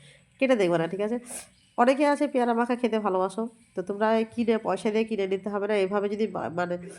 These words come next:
তোমরা যদি একটু বানিয়ে এইভাবে কষ্ট করে যদি খাও না, তোমার কিনা পেয়ারার থেকে ভালো লাগবে খেতে।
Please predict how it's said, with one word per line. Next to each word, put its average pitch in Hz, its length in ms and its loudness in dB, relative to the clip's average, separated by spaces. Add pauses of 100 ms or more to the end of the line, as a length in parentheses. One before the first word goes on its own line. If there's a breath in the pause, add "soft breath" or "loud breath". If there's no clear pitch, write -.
(200 loud breath)
তোমরা 226 180 -2
যদি 220 120 -4
একটু 233 180 -6
বানিয়ে 202 420 2 (140)
এইভাবে 233 340 2
কষ্ট 220 300 0
করে 240 220 0
যদি 247 180 -2
খাও 240 280 0
না, 214 140 0 (480 loud breath)
তোমার 208 180 -2 (100)
কিনা 247 240 -2 (120)
পেয়ারার 220 380 0 (120)
থেকে 214 280 -2
ভালো 151 280 -2
লাগবে 151 260 -6
খেতে। 151 160 -14